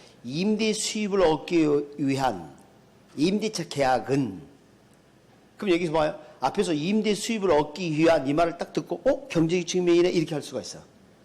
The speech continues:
궁극적으로 무엇을 했다는 거예요? 계약을 했다는 거죠. 그럼 무슨 관리에 해당돼?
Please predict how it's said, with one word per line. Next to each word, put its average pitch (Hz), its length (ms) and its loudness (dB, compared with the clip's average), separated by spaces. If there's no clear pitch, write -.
궁극적으로 190 600 2
무엇을 175 520 2
했다는 170 300 -2
거예요? 101 240 -4
계약을 113 420 -4
했다는 139 340 -4
거죠. 90 300 -12
그럼 143 120 -2
무슨 143 160 0
관리에 151 300 2
해당돼? 131 360 -4